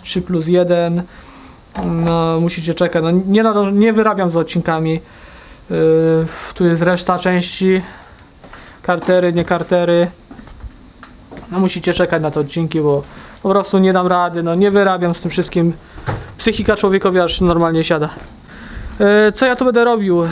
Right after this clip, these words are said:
Po prostu ośka. Nie wiem, czy będziecie w ogóle coś widzieć, czy dobrze kamerkę ustawiłem, bo nie mam podglądu. Udało mi się na razie to rozkręcić,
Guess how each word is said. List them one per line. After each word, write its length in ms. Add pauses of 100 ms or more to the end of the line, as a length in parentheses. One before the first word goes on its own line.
(240)
Po 100
prostu 460
ośka. 460 (2000)
Nie 80
wiem, 120
czy 100
będziecie 300
w 40
ogóle 200
coś 200
widzieć, 240
czy 80
dobrze 240
kamerkę 360
ustawiłem, 480
bo 80
nie 100
mam 120
podglądu. 520 (1500)
Udało 280
mi 60
się 80
na 100
razie 220
to 80
rozkręcić, 720